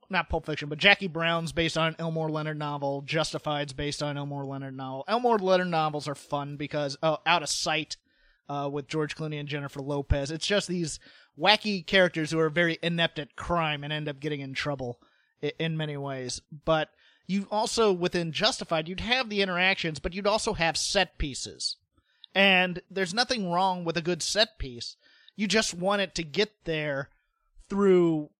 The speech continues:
natural means and well-scripted means, as opposed to just, say, you know, what W W E does a lot of times is, "Well, we're just gonna throw this match together right now." And you're just, "Okay, fine." Now, as for the two things, I, I view them a little bit differently.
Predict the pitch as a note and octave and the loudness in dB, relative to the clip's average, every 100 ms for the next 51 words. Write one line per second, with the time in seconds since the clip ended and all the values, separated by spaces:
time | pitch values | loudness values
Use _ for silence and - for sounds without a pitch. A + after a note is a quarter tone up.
0 | _ E3+ F#3 G3 - F3 E3+ F#3+ F#3+ F3 | _ -2 2 2 2 -4 0 0 0 -2
1 | D3 E3+ D#3+ D3+ F#3 F3+ E3 _ _ - | -4 -4 -2 4 6 4 0 _ _ -8
2 | - - A3+ A#3 - D#3+ C3+ D3 C#3+ C3 | -6 -2 0 0 0 -4 -6 -10 -8 -10
3 | C3 - - _ _ _ E3 F3+ F3+ G3+ | -10 -10 -12 _ _ _ -2 0 4 4
4 | F3 F3 E3 E3+ - - - - - F#3+ | 4 0 2 0 0 -8 -18 -12 -2 2
5 | F3 E3 E3 D3+ D#3 E3 E3 D3+ D3 D3+ | 2 0 -2 -4 -4 -2 -2 -2 -4 -2
6 | F#3+ D#3 D3+ C3+ C3+ D3+ C#3+ D3 - - | -2 -2 -4 -4 -6 -6 -6 -8 -12 -12
7 | A#3+ C#4 A3+ G3+ G3 E3+ F3+ F3+ C#3+ E3 | -4 -2 0 0 0 2 0 0 -2 -2
8 | F3 - D#3+ F3 E3 - - _ G#2+ C#3 | -2 -2 0 2 2 -2 -16 _ -2 6
9 | C#4+ - F#3+ E3 A#2+ G#2 F3+ F3+ E3+ D#3 | 6 6 2 2 -2 -6 -2 0 0 0
10 | F#3+ G#3+ E3+ D#3 D#3 - F3 D3+ A2+ - | 0 0 0 -2 -4 -4 -2 -2 -4 -16
11 | _ _ _ _ _ _ F3+ F#3 G3+ B3 | _ _ _ _ _ _ 2 2 4 2
12 | B3+ A3+ - A#3 F#3 F#3 F3+ E3+ - F#3 | 2 0 0 -4 0 0 0 -2 0 2
13 | F#3+ F#3+ G#3 A3 G#3 F#3 F#3 F3 C3+ F3+ | 4 2 2 2 4 4 4 4 2 0
14 | E3 F3+ E3+ E3+ | 0 -2 -2 -4